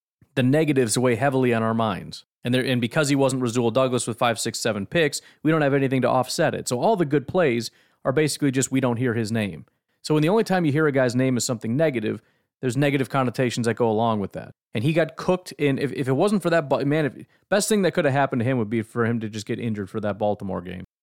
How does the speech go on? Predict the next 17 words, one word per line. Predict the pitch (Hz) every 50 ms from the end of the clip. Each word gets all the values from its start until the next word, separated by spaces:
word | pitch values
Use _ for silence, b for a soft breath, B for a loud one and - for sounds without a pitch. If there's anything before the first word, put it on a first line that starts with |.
| _ _ _
'cause | - 131 147
that | 165 160
just | - 156 - -
crushed | - - - - 165 156 135 120 - -
his | 135 117 104
reputation. | 113 107 - 110 101 - 110 104 98 92 - - - - _ _ _ _ _ _ _ _ _ _ -
But | 143 131
again, | 135 123 143 160 151 131
from | - - 139 131 120
the | 123 120
what | 110 104 117 139 151 147
if | 151 151 143 -
standpoint, | - - - 131 131 123 113 - - 107 92 - - - - _ _ _ _ _ _ _ _
what | 120 127 147 156
if | 160 156 - - - _ - - 156
Darnell | 127 135 131 135 135 127 120
Savage | - - 135 120 117 110 107 110 104 107 - -